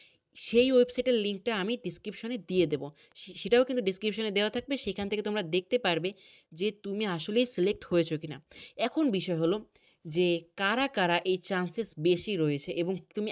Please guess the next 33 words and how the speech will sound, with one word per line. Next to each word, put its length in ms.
আবেদন 280
করলে, 260
সেই 180
আবেদন 280
করলে 220
কীভাবে 300
আবেদন 360
করলে 160
তোমার 240
জন্য 260
এই 200
বৃত্তিটা 480
পাওয়া 140
সহজ 260
হবে। 220
দেখো 140
এখানে 280
কিন্তু 200
বলা 320
হয়নি 220
যে 160
তোমাকে 280
দরিদ্র 400
পরিবারের 360
হতে 220
হবে, 220
তোমাকে 360
গরিব 380
হতে 160
হবে। 120
তুমি 200
যদি 100
ভালো 280